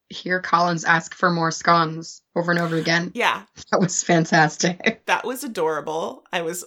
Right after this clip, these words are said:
Speaker 2: way into that.
Speaker 1: But, and him dancing, and talking about sex when he was dancing.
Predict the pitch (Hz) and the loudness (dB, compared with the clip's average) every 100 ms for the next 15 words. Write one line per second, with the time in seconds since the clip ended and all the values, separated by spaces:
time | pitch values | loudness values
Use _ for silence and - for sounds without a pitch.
0 | _ 175 170 165 196 160 165 156 - - | _ -8 -4 0 0 -2 -4 -2 0 -2
1 | - _ _ _ 175 175 - - 165 180 | -6 _ _ _ -6 -6 -4 -2 2 4
2 | 160 - 190 220 - 247 254 262 294 - | 4 6 6 4 4 4 6 4 2 0
3 | - - - 262 - 381 233 - - 208 | -6 0 4 4 2 -4 -6 -2 2 2
4 | - 311 269 302 254 262 277 277 294 320 | 2 -4 -4 -4 -2 -2 -2 0 0 -2